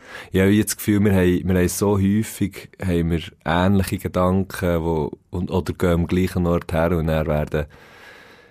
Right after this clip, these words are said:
dann werden Ideen ad absurdum gesponnen und das, ja, das finde ich einfach wi-, also, ja, das finde ich einfach witzig und das macht Spass und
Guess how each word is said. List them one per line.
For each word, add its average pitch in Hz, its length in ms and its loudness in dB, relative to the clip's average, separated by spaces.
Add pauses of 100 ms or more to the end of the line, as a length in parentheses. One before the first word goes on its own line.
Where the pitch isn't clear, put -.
(280)
dann 85 160 0
werden 85 360 0
Ideen 87 560 -2 (300)
ad 78 220 -8
absurdum 92 880 -4
gesponnen 80 600 -4
und 76 200 -6
das, - 240 -8 (300)
ja, 78 320 -6
das - 140 -10
finde 95 240 -4
ich 98 60 2
einfach 95 180 -6
wi-, 95 220 -2
also, 87 180 -6 (340)
ja, 101 220 0
das - 140 -8
finde 90 220 -4
ich 92 40 0
einfach 92 220 -6
witzig - 580 -4 (320)
und 87 240 -8
das - 200 -8 (500)
macht 85 440 -4
Spass 92 500 2
und 85 220 -2